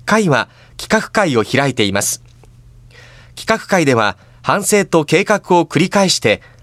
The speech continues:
三つの活動がバランスの取れたものになるようにしています。生徒一人一人が積極的に参加できる生徒会を目指していますが、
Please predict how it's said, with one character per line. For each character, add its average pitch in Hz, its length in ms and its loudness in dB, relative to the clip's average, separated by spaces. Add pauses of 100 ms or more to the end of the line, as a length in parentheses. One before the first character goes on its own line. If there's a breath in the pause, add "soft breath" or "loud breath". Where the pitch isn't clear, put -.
(180 soft breath)
三 135 160 0
つ - 160 -4
の 190 140 2
活 120 260 -4
動 156 180 2
が 107 240 -2 (120)
バ 117 160 0
ラ 202 100 0
ン 214 60 -2
ス - 120 -4
の 220 120 4
取 220 160 2
れ 170 80 2
た 117 120 0
も 110 120 -2
の 175 100 2
に 202 140 -2
な 175 120 2
る 190 140 0
よ 165 160 4
う 156 40 0
に 151 100 0
し - 80 -2
て 117 100 2
い 104 80 0
ま 98 100 -2
す。 - 220 -6 (1200 soft breath)
生 196 220 2
徒 117 160 2
一 185 240 0
人 208 120 0
一 220 200 0
人 170 160 -2
が 113 220 -2 (240 soft breath)
積 135 200 -2
極 220 240 -2
的 214 220 -2
に 196 140 2
参 185 260 -2
加 220 140 0
で 214 80 0
き 202 120 -2
る 139 220 2
生 175 260 0
徒 214 140 0
会 180 260 2
を 123 120 2
目 113 80 0
指 175 160 0
し - 100 -2
て 160 140 0
い 127 80 -2
ま 143 100 0
す - 140 -4
が、 107 180 -2